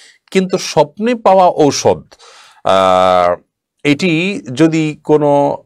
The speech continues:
আপনার, আহ, কোনো যৌক্তিক কোনো কিছু হয়, ধরুন স্বপ্নে আপনি একটা আমলের, আহ, ব্যাপারে নির্দেশনা পেলেন, সেই নির্দেশনা অনুযায়ী আপনি কোনো আমল করলেন, এতে এটা হতে পারে।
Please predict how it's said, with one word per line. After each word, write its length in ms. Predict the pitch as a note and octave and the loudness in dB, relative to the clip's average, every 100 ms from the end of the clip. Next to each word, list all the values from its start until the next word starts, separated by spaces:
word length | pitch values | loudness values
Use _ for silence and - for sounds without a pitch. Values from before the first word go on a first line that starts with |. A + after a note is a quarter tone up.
| _ | _
আপনার, 540 | B2 - A#2+ A2 G#2+ G#2 G#2 - _ _ | -10 -8 -4 0 0 -2 -6 -16 _ _
আহ, 560 | - F2+ F2 E2+ E2+ E2+ | -6 -4 -2 -2 -4 -4
কোনো 220 | - G2+ | -4 -4
যৌক্তিক 500 | G2 C#3 - - G3 | 0 -2 -2 -8 -6
কোনো 220 | A#2 A#2 | -4 -4
কিছু 240 | A2 - F2+ | -6 -10 -8
হয়, 200 | D#2 - B2+ | -8 -8 -2
ধরুন 260 | D3+ C#3 C#3+ _ - | -2 -2 -6 _ -8
স্বপ্নে 300 | - D#3 C#3+ | -4 -4 -2
আপনি 340 | A#2+ B2 A2+ A2 | -4 -2 -4 -4
একটা 240 | A2 A2 | -4 -2
আমলের, 460 | F#2+ G#2+ B2+ A#2+ - | -2 0 0 -2 -4
আহ, 220 | G#2+ F#2+ | -2 0
ব্যাপারে 300 | G#2+ A2 G2+ | 0 2 0
নির্দেশনা 400 | F#2 G2 - G2 | -2 -8 -6 -6
পেলেন, 260 | B2 F#3 | -4 -4
সেই 160 | B3+ C4 | -4 -4
নির্দেশনা 360 | D#3+ B2+ - A#2 | -4 -6 -6 -4
অনুযায়ী 220 | G#2 G2 | -4 -4
আপনি 180 | G#2+ F2 | -4 -4
কোনো 180 | G2 | -4
আমল 220 | E2+ E2 D#2 | -4 -4 -8
করলেন, 280 | D#2 C#2 - _ | -12 -12 -20 _
এতে 140 | - G#2 | -10 -4
এটা 100 | D#3 | -2
হতে 200 | G3 F3+ | 0 0
পারে। 200 | F#2 | -2